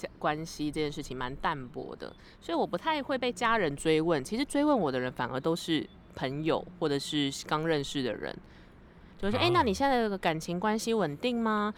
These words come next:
Speaker 2: 干你屁事。
Speaker 1: 那你们有没有结婚什么的？”但因为我讲，
Speaker 2: 干你屁事。
Speaker 1: 我都会回一个很失礼的话，我就是说：“我希望可以当有钱人家的性奴隶，你可以介绍给我吗？”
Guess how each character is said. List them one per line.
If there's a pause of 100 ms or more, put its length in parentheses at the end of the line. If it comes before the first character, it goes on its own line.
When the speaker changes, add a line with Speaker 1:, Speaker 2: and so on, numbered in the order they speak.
(100)
Speaker 2:
干
你
屁
事。
Speaker 1:
那
你
们
有
没
有
结
婚
什
么
的？”
但
因
为
我
讲，
Speaker 2:
干
你
屁
事。
Speaker 1:
我
都
会 (380)
回
一
个
很
失
礼
的
话，
我
就
是
说 (560)
：“我
希
望
可
以
当
有
钱
人
家
的
性
奴
隶，
你
可
以
介
绍
给
我
吗？”